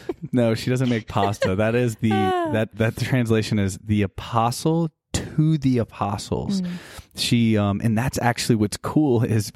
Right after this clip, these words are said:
Speaker 2: uh, Pope Francis recently in the past couple of years has raised her feast,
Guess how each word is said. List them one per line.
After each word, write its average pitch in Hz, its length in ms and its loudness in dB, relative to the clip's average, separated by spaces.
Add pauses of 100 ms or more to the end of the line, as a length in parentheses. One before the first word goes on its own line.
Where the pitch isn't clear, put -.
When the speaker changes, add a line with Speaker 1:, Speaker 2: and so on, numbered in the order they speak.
Speaker 2:
uh, 98 140 0
Pope - 260 -2
Francis 113 540 -2
recently 107 400 0
in 92 80 0
the 92 80 -4
past 107 280 -4
couple 101 220 -2
of 95 60 0
years 104 400 0 (340)
has 101 180 2
raised 107 540 2
her 107 280 0
feast, - 460 -4